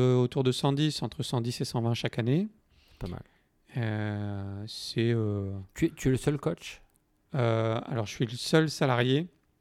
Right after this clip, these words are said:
Speaker 1: Et, euh, et l'année dernière, euh, il y avait un bénévole qui s'occupait d'un groupe.
Speaker 2: Ouais.
Speaker 1: Euh, mais, euh, mais c'est moi qui gère, euh, c'est moi qui gère l'ensemble de l'école de tennis, ouais.
Speaker 2: Et ouais, et c'est, et du coup, euh,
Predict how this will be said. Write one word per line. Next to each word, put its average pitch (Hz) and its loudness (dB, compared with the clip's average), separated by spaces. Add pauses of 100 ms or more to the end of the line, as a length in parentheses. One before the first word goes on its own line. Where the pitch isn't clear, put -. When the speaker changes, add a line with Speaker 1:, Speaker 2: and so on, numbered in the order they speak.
(680)
Speaker 1:
Et, 113 0
euh, 98 -2 (480)
et 113 -4
l'année 110 -2
dernière, 123 2
euh, 107 2
il 104 -2
y 107 0
avait 104 -2
un 101 -2
bénévole 120 4
qui - -10
s'occupait - -8
d'un 110 0
groupe. 113 -4 (440)
Speaker 2:
Ouais. 104 -6 (840)
Speaker 1:
Euh, 143 -6 (1700)
mais, 110 -2
euh, 104 -2
mais 107 -4
c'est - -4
moi 117 2
qui - -2
gère, 110 2
euh, 101 -2 (240)
c'est - -12
moi 113 -6
qui - -8
gère 110 -2
l'ensemble 110 -6
de 107 -2
l'école 101 -8
de 107 -6
tennis, 113 -14
ouais. - -20 (480)
Speaker 2:
Et 131 0
ouais, 135 0
et 135 -4
c'est, - -8
et 120 -4
du 117 -12
coup, 156 2
euh, 113 4